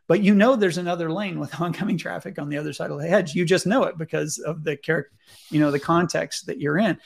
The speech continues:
Well, a neural network, if it's only trained on a frame by frame thing, it could never guess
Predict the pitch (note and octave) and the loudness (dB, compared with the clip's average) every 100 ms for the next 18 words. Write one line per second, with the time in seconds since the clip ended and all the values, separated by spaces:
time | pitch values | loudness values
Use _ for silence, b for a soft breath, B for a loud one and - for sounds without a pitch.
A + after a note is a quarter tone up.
0 | B B B F3+ G3+ B3 C#4 G#3+ C4 G3+ | B B B 4 6 6 4 4 2 2
1 | F#3 F#3 D#3+ D#3+ G#3+ G#3+ C#3+ F#3 F3+ D3 | 0 0 -4 -2 0 0 -2 -2 0 -2
2 | C#3 F3+ E3+ D#3 D3 - G3+ C4 A#3+ D3+ | -4 -4 -2 0 -2 0 4 4 4 0
3 | D3 E3 - G3+ G#3+ G#3 F#3 G3 F3 D3+ | -6 -8 0 0 2 0 2 2 0 0
4 | A2 - - | -4 -6 -12